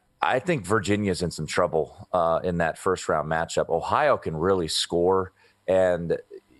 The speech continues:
their run that they made, uh, this opened ten and a half, and you've already seen, uh, folks come in and buy Ohio. This has been bet down to nine. Um,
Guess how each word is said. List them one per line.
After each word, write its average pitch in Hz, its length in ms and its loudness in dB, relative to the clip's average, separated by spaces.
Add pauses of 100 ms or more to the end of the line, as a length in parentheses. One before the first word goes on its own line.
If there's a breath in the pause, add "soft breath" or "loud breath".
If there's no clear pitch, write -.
(200)
their 120 240 4
run 107 480 2
that 95 200 0
they 95 160 4
made, 90 540 -2
uh, 92 100 2
this 120 240 2
opened 135 380 2
ten 139 180 0
and 127 100 -2
a 117 60 0
half, 117 480 -2
and 95 140 -4
you've 92 120 -2
already 101 240 2
seen, 98 600 -4
uh, 76 420 -2
folks - 380 -2
come 95 220 -2
in 92 300 0
and 82 240 -2
buy 92 400 2
Ohio. 92 600 2
This 90 200 -4
has 85 160 -6
been 80 220 -6
bet - 320 -2
down 92 320 0
to 80 80 -12
nine. 87 640 -2 (480 soft breath)
Um, 71 500 -4